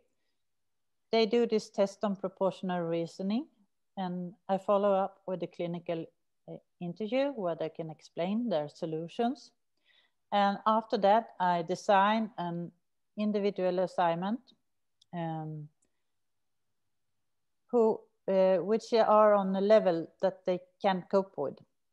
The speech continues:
because it's very close to what they could do, uh, on the test. Mm.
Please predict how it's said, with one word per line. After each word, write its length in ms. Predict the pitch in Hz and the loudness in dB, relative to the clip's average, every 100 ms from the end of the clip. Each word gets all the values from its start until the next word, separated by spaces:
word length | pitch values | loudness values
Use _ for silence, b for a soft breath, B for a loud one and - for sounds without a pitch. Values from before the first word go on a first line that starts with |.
| _ _ _ _ _ _ | _ _ _ _ _ _
because 380 | 175 - 190 170 | -10 -4 -4 -4
it's 220 | 175 - | -8 -4
very 240 | 175 180 175 | 2 2 2
close 480 | - 190 175 - | 2 2 2 -2
to 180 | - 156 143 | -4 -4 -2
what 200 | 151 156 | -2 -2
they 160 | - 151 _ _ - | -2 -6 _ _ 0
could 180 | 240 | 2
do, 280 | 208 226 269 - _ _ _ _ _ _ _ _ _ 165 | 4 2 2 -6 _ _ _ _ _ _ _ _ _ -8
uh, 260 | 165 160 - | -6 -6 -6
on 140 | 143 160 | -4 -4
the 80 | 156 | -6
test. 440 | - - - _ _ _ _ _ _ _ _ _ _ _ _ _ _ _ _ _ - | -10 -10 -16 _ _ _ _ _ _ _ _ _ _ _ _ _ _ _ _ _ -2
Mm. 320 | 196 165 151 | -2 -2 -6